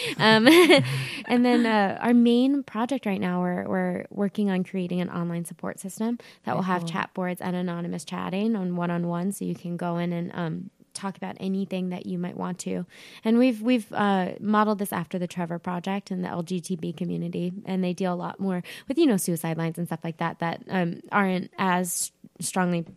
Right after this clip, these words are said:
Speaker 1: prevalent in the adoption community, but are still there and
Speaker 2: Mm-hmm.
Speaker 1: still necessary to talk about and have someone to go to. So
Speaker 2: Yeah.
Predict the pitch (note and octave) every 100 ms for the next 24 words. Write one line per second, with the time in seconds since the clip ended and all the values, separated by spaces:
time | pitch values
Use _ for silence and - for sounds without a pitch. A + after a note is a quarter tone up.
0 | - G3 F3 F3 F3 E3 D#3+ E3+ F#3 A#3+
1 | G3+ F#3 F3 F3+ F#3 F#3 F3+ - F#3 G#3+
2 | A3 E3+ E3+ F3+ E3 E3 E3 E3+ G3+ F#3+
3 | F3+ F3+ F3+ F3 F#3 F#3 F3+ F3 F3 E3+
4 | E3+ E3+ E3+ F3+ - E3+ E3 F3+ F3+ F3+
5 | E3+ E3 E3+ F3+ F#3+ F#3+ F3+ E3+